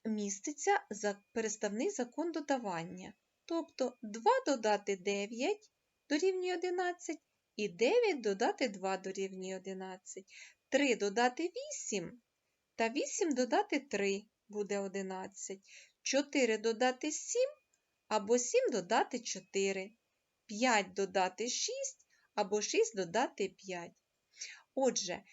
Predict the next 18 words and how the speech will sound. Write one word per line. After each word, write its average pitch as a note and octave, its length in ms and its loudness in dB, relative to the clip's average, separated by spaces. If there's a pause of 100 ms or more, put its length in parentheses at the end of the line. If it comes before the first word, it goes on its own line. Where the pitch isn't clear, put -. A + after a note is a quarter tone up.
(160)
давайте D4+ 380 2
розглянемо, A3 800 -2
скільки G#3 720 0
варіантів C4 680 0 (260)
містить C4 580 0
число B3 600 0
одинадцять. C#4 840 -8 (1040)
Один, G#3+ 640 0 (200)
два, F#3 640 -2 (320)
три, A3+ 500 -4 (120)
чотири, D#4+ 760 -4 (300)
п'ять, G#3+ 760 -2
шість, - 800 -4
сім, B3 540 -4 (160)
вісім. G#3 520 -8 (420)
Вісім D4+ 500 -2
варіантів G3 600 -2
прикладів A#3 600 -6